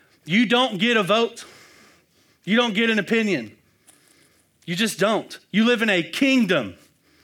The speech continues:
We follow a king, and we have to exalt him as the king. It's only God's opinion that matters.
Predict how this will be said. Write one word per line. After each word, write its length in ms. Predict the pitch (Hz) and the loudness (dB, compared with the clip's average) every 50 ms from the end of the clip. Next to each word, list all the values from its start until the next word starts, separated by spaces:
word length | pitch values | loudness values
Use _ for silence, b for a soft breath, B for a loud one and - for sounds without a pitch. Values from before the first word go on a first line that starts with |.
| b b b b b | b b b b b
We 140 | 175 214 226 | -2 -2 0
follow 500 | - 254 240 240 233 226 214 196 208 - - | 2 2 2 2 4 2 2 2 0 0 -2
a 80 | 208 165 | -4 -4
king, 560 | - - - 254 262 240 180 123 101 87 - - _ B B B B B B B B B | -4 -4 -2 0 0 0 0 -2 -4 -10 -16 -20 _ B B B B B B B B B
and 120 | 156 165 | -2 0
we 140 | 185 214 240 | 0 0 2
have 220 | 233 254 247 - - | 0 0 -2 -2 0
to 100 | 233 226 | 0 0
exalt 440 | 208 165 143 220 226 208 208 202 | 0 0 0 0 0 0 -2 -4
him 480 | - - 220 262 262 226 170 160 175 175 B B B B B B B B - | -4 -2 0 2 2 2 0 0 -4 -8 B B B B B B B B -2
as 320 | 202 226 240 247 214 190 | 0 2 2 0 0 -2
the 80 | 180 202 | -4 -6
king. 540 | - - - 269 262 220 156 120 113 113 b b b b b b b b b _ _ - | -6 -2 -2 0 0 0 0 -2 -4 -10 b b b b b b b b b _ _ -4
It's 180 | 196 214 208 - | -4 -2 -2 0
only 320 | 233 254 254 247 233 220 | 2 2 4 4 2 0
God's 460 | 190 156 135 185 220 254 277 277 190 | 0 -2 -2 0 0 2 0 0 0
opinion 400 | 208 180 - - 175 160 156 139 | -2 -4 -2 -2 -2 -2 0 -2
that 140 | 135 135 123 | -2 -2 -2
matters. 540 | 120 113 104 85 78 - - - - - - | -2 -4 -4 -4 -8 -12 -12 -12 -14 -14 -16